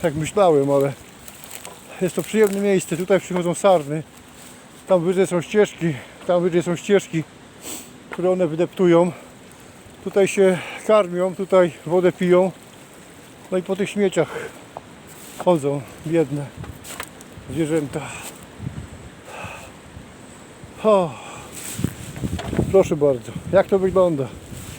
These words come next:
Jakieś folie, jakieś dziadostwa. Jest i puszka dla zawodowego.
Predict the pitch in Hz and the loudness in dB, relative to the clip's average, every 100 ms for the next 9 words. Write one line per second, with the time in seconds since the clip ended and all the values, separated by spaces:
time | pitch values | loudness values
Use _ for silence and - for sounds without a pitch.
0 | - - - - 160 175 - 180 165 147 | -18 -20 -14 -8 -4 -4 0 2 4 4
1 | 139 135 151 165 - - - - - - | 2 -2 0 0 -2 -6 -12 -10 -10 -10
2 | - - - - - - - - 160 156 | -12 -14 -16 -18 -20 -20 -18 -8 -8 -8
3 | - 175 - 143 127 135 127 135 139 143 | 0 0 0 -4 -2 -2 -2 -2 -2 -2